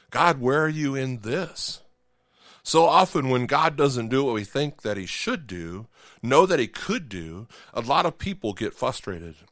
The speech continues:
and decide God must either not be real, or isn't powerful, or isn't good, or doesn't care. Where is my on-demand God? The answer is on-demand God does not exist,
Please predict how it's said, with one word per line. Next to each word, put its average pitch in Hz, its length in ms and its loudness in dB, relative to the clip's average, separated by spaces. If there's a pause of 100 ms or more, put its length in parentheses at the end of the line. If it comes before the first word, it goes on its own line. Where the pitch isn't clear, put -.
and 120 140 -4
decide 135 400 0
God 160 240 4
must 160 260 -2
either 135 240 -2
not 127 240 6
be 110 100 -4
real, 113 540 -2 (480)
or 98 220 0
isn't 135 340 -2
powerful, 139 460 4
or 143 320 0
isn't 131 380 0
good, 139 260 4
or 117 80 4
doesn't 120 440 0
care. 107 500 -4 (540)
Where 160 300 6
is 147 180 2
my 123 200 4
on-demand 101 800 2
God? 117 400 0 (1080)
The 113 160 -2
answer 156 480 0
is 113 220 0
on-demand 127 880 4
God 104 500 0 (420)
does 113 220 -6
not 117 380 0
exist, 98 800 -6